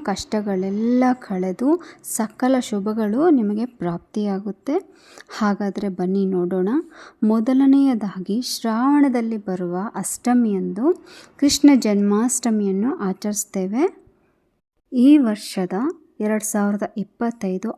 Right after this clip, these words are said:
ಆಗಸ್ಟಲ್ಲಿ ಶ್ರಾವಣ ಮಾಸ ಇರೋದ್ರಿಂದ ಯಾವತ್ತು ಹಬ್ಬ ಬಂದಿದೆ, ಯಾವತ್ತು ಅಷ್ಟಮಿ ಬಂದಿದೆ ಅನ್ನೋದಾದ್ರೆ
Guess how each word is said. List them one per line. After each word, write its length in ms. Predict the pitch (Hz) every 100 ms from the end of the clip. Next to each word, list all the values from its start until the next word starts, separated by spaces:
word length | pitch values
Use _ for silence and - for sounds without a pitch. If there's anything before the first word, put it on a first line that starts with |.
| 196
ಆಗಸ್ಟಲ್ಲಿ 760 | 208 247 262 - - 196 185 233 359 - _ _ _ _ -
ಶ್ರಾವಣ 540 | - 220 208 262 269
ಮಾಸ 340 | 233 202 196 196
ಇರೋದ್ರಿಂದ 580 | 190 190 190 196 190 226 262 202
ಯಾವತ್ತು 680 | 190 180 233 269 269 269 285
ಹಬ್ಬ 360 | - 196 185 214
ಬಂದಿದೆ, 560 | 202 190 190 185 202 208
ಯಾವತ್ತು 440 | 190 208 262 277
ಅಷ್ಟಮಿ 500 | - 185 - 220 226
ಬಂದಿದೆ 500 | 214 196 190 185 185
ಅನ್ನೋದಾದ್ರೆ 800 | 233 202 180 180 180 175 202